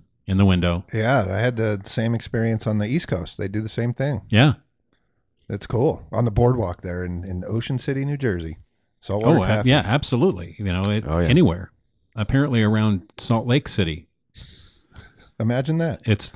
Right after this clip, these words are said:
Speaker 1: it's big. So any body of salt water,
Speaker 2: Yeah.
Speaker 1: apparently.
Speaker 3: They make some taffy.
Speaker 1: Yeah.
Speaker 2: Wait a second. I'm starting to draw a correlation here.
Speaker 1: Yeah. Well, we'll, we'll connect the dots for you when we're done.
Speaker 3: Draw you a map.
Speaker 2: So, yeah, somebody have a diagram or something I can.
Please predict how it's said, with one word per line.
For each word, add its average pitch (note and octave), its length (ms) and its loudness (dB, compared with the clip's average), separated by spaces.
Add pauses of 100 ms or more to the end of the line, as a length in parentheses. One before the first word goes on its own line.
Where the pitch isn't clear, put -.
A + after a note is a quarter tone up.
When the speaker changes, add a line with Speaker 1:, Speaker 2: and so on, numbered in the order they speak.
Speaker 1:
it's G#2+ 160 -2
big. E2+ 380 0
So F#2+ 180 0
any A2 180 4
body F#2+ 480 0
of E2+ 100 -4
salt A#2+ 280 -2
water, F2 360 -4 (300)
Speaker 2:
Yeah. G#2 220 0
Speaker 1:
apparently. F#2 480 0 (260)
Speaker 3:
They F#2 100 -4
make D#2+ 200 -8
some E2+ 160 -4
taffy. D#2 520 -4 (240)
Speaker 1:
Yeah. F#2+ 300 4 (280)
Speaker 2:
Wait A#2 140 -4
a D#2 60 -10
second. E2+ 500 -10 (420)
I'm A2+ 120 -4
starting D#2+ 320 -6
to E2+ 60 -6
draw F2+ 220 -4
a E2 40 -8
correlation F#2 680 -6
here. E2 340 -6 (440)
Speaker 1:
Yeah. F#2+ 220 2 (760)
Well, G#2+ 200 6
we'll, A2+ 200 6 (220)
we'll A#2 140 -2
connect G#2 280 2
the F2+ 80 -2
dots E2+ 240 -2
for F2 180 -2
you E2+ 120 0
when E2+ 100 -2
we're E2+ 80 -2
done. F2 240 -2 (1040)
Speaker 3:
Draw D2 160 0
you D2+ 140 2
a C#2+ 40 0
map. C#2+ 320 0
Speaker 2:
So, - 160 -8
yeah, A#2+ 140 0
somebody D3+ 260 -2
have F#2 80 -4
a D#2+ 60 -6
diagram F2+ 520 -6
or G2 40 -6
something G2 300 -8
I F2 80 -10
can. E2 180 -12